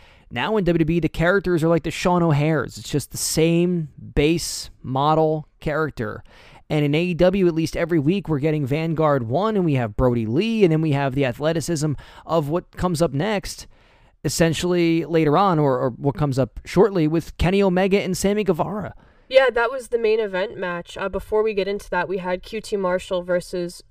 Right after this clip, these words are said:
Speaker 2: Brody Lee. Uh, so you wanna talk about characters. A E W has such rich characters, I feel. Like, everyone is
Speaker 1: It's deep.
Speaker 2: unique, different. Um, I, I think of everyone independently of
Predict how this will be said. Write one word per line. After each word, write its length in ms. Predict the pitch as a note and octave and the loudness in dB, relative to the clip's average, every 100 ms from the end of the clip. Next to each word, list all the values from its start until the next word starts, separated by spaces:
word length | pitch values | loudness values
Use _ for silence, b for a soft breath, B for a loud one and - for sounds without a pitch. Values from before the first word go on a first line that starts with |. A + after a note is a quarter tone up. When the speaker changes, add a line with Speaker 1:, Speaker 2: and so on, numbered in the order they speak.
| - - | -20 -8
Speaker 2:
Brody 380 | F#3 F3+ E3 | 0 0 2
Lee. 380 | E3 A#4+ F3 A#3+ - _ _ _ _ _ _ _ - | -2 -2 -6 -14 -18 _ _ _ _ _ _ _ -6
Uh, 200 | F3 E3+ | -6 -6
so 160 | - | -4
you 100 | G3+ | -2
wanna 60 | G3 | -2
talk 200 | G3+ G3 | -2 -6
about 200 | F3+ - | -6 -8
characters. 800 | - A3 D#4 - - C#2 - - G3 - - _ - - - | -6 -2 -2 -4 -8 -8 -10 -16 -20 -20 -20 _ -18 -8 -4
A 100 | D4 | -4
E 100 | B3+ | 2
W 340 | B3 A#3+ G3+ | 2 2 -4
has 280 | F3 F#3+ F#3+ | -4 -8 -8
such 340 | - A3+ - | -8 -8 -8
rich 480 | F#3 F#3+ G3 - - | -10 -8 -8 -10 -20
characters, 540 | - F#3 E3+ - D#3+ - | -6 -4 -4 -6 -8 -8
I 80 | |
feel. 280 | D#3+ - D#3 | -12 -10 -8
Like, 160 | - D#3+ | -8 -2
everyone 400 | G#3+ A3 D4 D#4 | -2 0 0 0
is 320 | C#4 A3+ - - b b _ - | -2 -4 -12 -18 b b _ -4
Speaker 1:
It's 180 | G3 B2 | -2 -2
deep. 480 | B2 A#3+ F#3 - - - - _ _ _ _ | 6 6 6 -2 -4 -4 -20 _ _ _ _
Speaker 2:
unique, 760 | G#3+ G#3 G#3 G3+ - - F#3+ E3 | -6 -2 0 -2 -6 -16 -18 -2
different. 640 | G#3 - - D#3 F#3 - - - | -2 -2 -6 -8 -8 -20 -16 -12
Um, 540 | E3+ D#3+ E3 D#3 E3+ - _ _ _ _ _ - | -8 -8 -8 -14 -18 -20 _ _ _ _ _ -6
I, 180 | E3+ - | -2 2
I 40 | |
think 300 | G#3+ - C4+ | 2 0 2
of 100 | - | 2
everyone 340 | - G3+ G3+ G3+ | 0 -2 -2 -2
independently 880 | - F#3+ - - G3+ G3 F3 E3 D#3+ | -4 -6 -6 -4 -2 -4 -6 -8 -10
of 540 | E3 D#3+ D3+ - - | -6 -6 -6 -12 -20